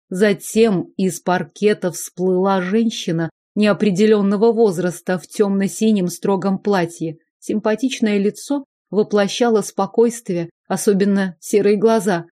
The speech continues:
Белый ажурный пушистый платок на плечах придавал ей уютности. В ней было что-то смутно знакомое, родное, как в учительнице начальных классов.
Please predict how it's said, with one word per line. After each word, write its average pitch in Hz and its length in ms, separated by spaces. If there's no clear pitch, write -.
Белый 196 420
ажурный 196 460
пушистый 214 580
платок 196 680
на 185 120
плечах 214 500
придавал 202 600
ей 175 420
уютности. 208 800
В 220 160
ней 247 200
было 226 320
что-то 226 320
смутно 226 460
знакомое, 214 640
родное, 196 540
как 262 300
в 220 100
учительнице 240 800
начальных 240 560
классов. 202 540